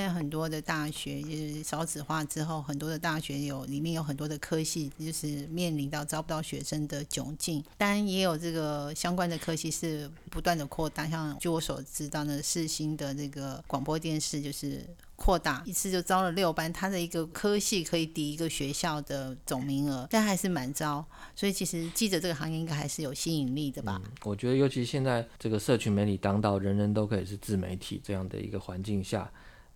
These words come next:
Speaker 2: 怎么样去说好故事，怎么样去传播，这是非常重要的。像我有注意到，譬如说新北市政府，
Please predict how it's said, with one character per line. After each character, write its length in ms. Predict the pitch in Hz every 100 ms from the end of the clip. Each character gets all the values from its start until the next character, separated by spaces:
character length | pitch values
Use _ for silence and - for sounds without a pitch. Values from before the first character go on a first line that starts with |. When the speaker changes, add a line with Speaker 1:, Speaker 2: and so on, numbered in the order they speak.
| -
Speaker 2:
怎 140 | 110
么 140 | 101 120
样 180 | 139
去 400 | 127 143 123 113 101
说 300 | - 143 143
好 180 | 101
故 260 | 82 127 104
事， 180 | - 113
怎 160 | -
么 100 | 92
样 160 | 104 104
去 140 | -
传 260 | 107 - 95
播， 300 | 101 104 101 -
这 140 | -
是 120 | 107 107
非 160 | 107
常 140 | 101 92
重 220 | 98 95
要 100 | 92
的。 200 | - 110
像 220 | - 147
我 120 | 110
有 60 | 104
注 180 | - 120
意 40 |
到， 160 | 117 110
譬 140 | -
如 80 | 113
说 280 | 113 110 110
新 200 | - 127
北 100 | 98
市 160 | - 113
政 200 | 113
府， 140 | 101